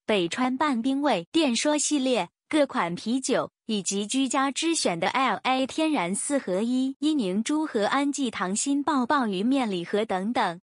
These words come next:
不容错的还有最新精品系列，如人气角色露露的 Piggy 为主题的铲，包括和风手腕带莲糖果、立体造型罐莲糖果、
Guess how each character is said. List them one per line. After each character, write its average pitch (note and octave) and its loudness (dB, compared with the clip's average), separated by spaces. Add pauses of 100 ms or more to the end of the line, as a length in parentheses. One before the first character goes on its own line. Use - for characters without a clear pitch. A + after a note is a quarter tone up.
(280)
不 E4+ 2
容 F#3+ 0
错 A3+ -2
的 A3+ 0
还 A#3+ 0
有 G#3+ 0
最 C#4 0
新 C#4+ 0
精 E4+ -2
品 F#3 -4
系 D4 0
列， B3+ 0 (160)
如 A3+ 0
人 A3 2
气 B3 0
角 F#3+ 0
色 A3 2
露 C4 0
露 D4 0
的 A3+ -2
Piggy C4 -4
为 F#3 0
主 G3 -4
题 G#3 -6
的 C#4 0
铲， F3 -2 (260)
包 C#4+ 4
括 C4+ -2
和 G3+ 0
风 D#4 -2
手 B3 0
腕 G#3 0
带 A#3 0
莲 G3+ -2
糖 A3+ 0
果、 E3+ 2 (160)
立 D#4 2
体 G3 -2
造 A#3+ 2
型 G#3 0
罐 C#4+ 2
莲 F3+ 0
糖 A3 0
果、 E3 2